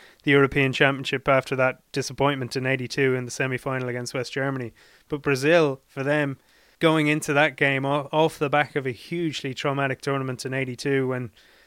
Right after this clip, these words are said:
they won the hearts of everyone with the way they played football, but lost three two to Italy, Paolo Rossi hat-trick.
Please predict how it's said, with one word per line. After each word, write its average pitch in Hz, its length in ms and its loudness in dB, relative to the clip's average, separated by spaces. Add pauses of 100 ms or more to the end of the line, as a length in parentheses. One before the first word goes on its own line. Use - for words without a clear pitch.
(260)
they 135 120 0
won 143 260 2
the 135 100 0
hearts 135 280 0
of 131 80 -4
everyone 135 380 2
with 123 120 -4
the 131 80 -4
way 135 120 2
they 127 120 -2
played 127 240 0
football, 127 400 -2
but 131 160 -4
lost 131 580 -2 (240)
three 139 220 -2
two 135 200 -2
to 135 120 -4
Italy, 127 300 -2
Paolo 131 340 0
Rossi 131 300 -2
hat-trick. 135 560 -2